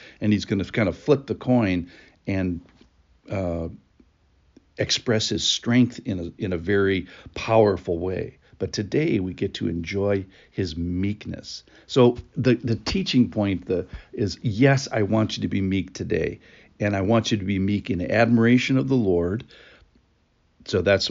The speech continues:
our meditation this morning. That's the word you should pin to your, your jacket today is meekness. And maybe in word be meek today in re-, in response to someone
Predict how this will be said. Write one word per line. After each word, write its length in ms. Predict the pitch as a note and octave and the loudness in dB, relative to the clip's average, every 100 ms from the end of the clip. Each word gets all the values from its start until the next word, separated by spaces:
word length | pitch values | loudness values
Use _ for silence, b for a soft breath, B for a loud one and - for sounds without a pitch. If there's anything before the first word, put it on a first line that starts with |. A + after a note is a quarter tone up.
| - | -2
our 140 | G2+ | 0
meditation 720 | G2 G2+ F#2+ - G2 - G2 | 2 0 -2 0 -2 0 -4
this 220 | F2 - | -2 -4
morning. 380 | F#2+ F#2 E2+ F2 | -2 -2 -2 -4
That's 240 | F2 F2+ | -4 -8
the 80 | - | -8
word 300 | F#2 G2 F#2 | -4 -2 -2
you 60 | F2 | -4
should 200 | E2 E2 | -8 -10
pin 260 | - A#2 F#2+ | -4 -2 0
to 80 | G2 | -2
your, 280 | F2 E2+ E2 B B | -2 -2 -6 B B
your 160 | - F#2+ | -8 -8
jacket 500 | E2 G#2 F#2+ F#2 F2 | 0 2 2 -2 -10
today 340 | - E2+ F2+ | -10 -6 -4
is 260 | F2 F2+ E2 | -4 -6 -6
meekness. 640 | F#2 G2 F#2+ - - - b b b b b _ _ _ | -4 -4 -6 -10 -8 -10 b b b b b _ _ _
And 200 | A2+ G#2 | 0 0
maybe 340 | G2 B2+ C#3+ C#3+ | 4 4 6 2
in 340 | - A2 F#2+ | 2 0 0
word 400 | F#2+ A2 B2+ E2 | 0 4 4 2
be 160 | E2+ F2 | -4 -4
meek 300 | E2+ E2 - | -4 -6 -12
today 320 | - E2+ E2 | -8 -4 -4
in 220 | E2 E2+ | -4 -6
re-, 140 | E2+ E2 _ _ - | -6 -10 _ _ 0
in 120 | A2 | 0
response 640 | F#2+ F#2+ - A2 A#2 A#2 | 0 -4 -2 0 2 0
to 100 | - | -4
someone 480 | F#2+ - F#2 D#2+ D2+ | -6 -4 -2 -4 -6